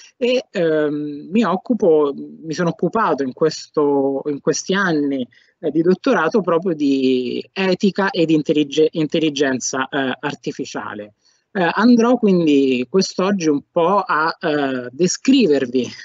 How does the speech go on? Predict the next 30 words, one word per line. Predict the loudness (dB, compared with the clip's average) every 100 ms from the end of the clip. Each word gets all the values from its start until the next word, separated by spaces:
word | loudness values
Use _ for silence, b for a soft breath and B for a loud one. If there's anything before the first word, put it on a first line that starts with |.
| B -2
quello | 2 2
che | 2
è | -2
stato | -4 -4 -4 -2 0 2 4
il, | 2 0
eh, | -4 -4 -6 -8 -6
mio | -2 -2 -4
percorso | -4 -4 0 0 0 0 -8
e |
soprattutto | -8 -6 -2 -2 0 0
qual | 2 0
è, | 0 -2 B B B
eh, | -2 0 2
la | 2
mia | 4
visione, | 4 2 4 4 4 -2 -6 -10 b b
eh, | -8 -6 -4
in, | -2 0 0 0
eh, | -2 -4 -4 -6 -6
materia. | -6 -6 -4 -4 -4 -6 -8 -12 _ _ -4
Perché | -2 2 2
mi | 4
sono | 2 0 -2
occupato | -4 -4 -2 -2 -2
di | -2 0
questa, | 0 0 -4 -8 -6 -6 -4
eh, | -4 -4 -4
disciplina, | -6 -6 -4 0 0 0
quindi | 0 0 0
perché | -2 -2 -2 -2